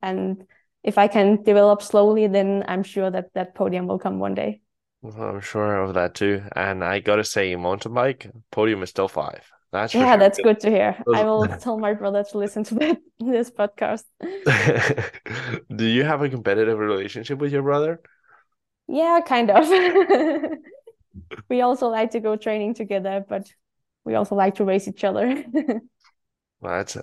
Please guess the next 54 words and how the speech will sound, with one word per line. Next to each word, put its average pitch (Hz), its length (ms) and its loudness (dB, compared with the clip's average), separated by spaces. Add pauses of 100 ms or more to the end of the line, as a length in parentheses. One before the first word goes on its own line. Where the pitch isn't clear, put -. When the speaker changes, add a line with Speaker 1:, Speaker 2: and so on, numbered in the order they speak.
Speaker 2:
that's 113 240 -2
a 107 80 -2
dangerous 101 360 -2
game 92 220 -4
to 92 80 -6
play, 101 220 0
but 82 160 0
it's 87 100 -2
always 95 240 -2
fun 87 220 -4
and 90 80 -4
exciting 87 480 -2
to 87 280 -6 (140)
have 82 240 -4
a 73 580 -2
relationship 101 680 -2
like 98 100 -2
that 90 220 0
with 98 120 -6
your 98 120 -4
sibling 98 420 -4
and 92 160 -6
just 95 180 -8
being 92 180 -4
able 92 180 -4
to 92 260 -6 (340)
kinda 98 220 -4
compete 98 500 -6
at 92 160 2
the 90 120 -2
same 92 200 -6
time, 90 220 -2
have 87 200 -6
one 90 140 -2
of 87 80 -6 (160)
your 95 120 -4
best 85 320 -4
friends 80 200 -4
at 98 100 -6
the 92 120 -6
end 85 80 -4
of - 80 -6
the - 60 -12
day 90 200 -2
there. 90 320 -4
But 95 100 0
Speaker 1:
For 98 80 2
Speaker 2:
it 92 80 2
Speaker 1:
sure. 110 60 -8
Speaker 2:
sounds, 104 440 -4 (200)
it 90 160 0
sounds 98 260 -4
interesting. 98 460 -8 (120)
Well, 117 340 0